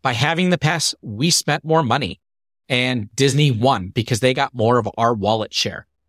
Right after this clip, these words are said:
But with the discounts that we got, it pretty much offset against having the pass. There is a financial advantage to doing that. So I hope this is good food for thought for you when you're considering about,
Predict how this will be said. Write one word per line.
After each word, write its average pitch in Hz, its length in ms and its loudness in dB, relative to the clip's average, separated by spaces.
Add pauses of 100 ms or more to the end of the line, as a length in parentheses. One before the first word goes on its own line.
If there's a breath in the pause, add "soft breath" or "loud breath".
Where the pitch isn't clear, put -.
(140)
But 208 280 2
with 156 160 -2
the 165 80 0
discounts 156 500 0
that 123 120 0
we 123 140 -2
got, 120 380 -2
it 151 160 -6 (800)
pretty 175 240 2
much 151 280 -2
offset 117 380 2
against 117 240 -2
having 104 300 -4
the 92 60 -8
pass. 92 360 -8
There 139 260 0
is 151 220 2
a 143 60 2
financial 120 500 -2
advantage 104 420 -2
to 104 80 -4
doing 101 280 2
that. 76 80 -12 (1300)
So 208 260 4
I 147 80 4
hope 202 240 0
this - 180 2
is 160 80 0
good 180 220 0
food 165 240 2
for 156 120 0
thought 135 320 -2
for 151 120 -2
you 147 100 2
when 139 100 0
you're 127 100 -2
considering 165 520 2
about, 120 340 0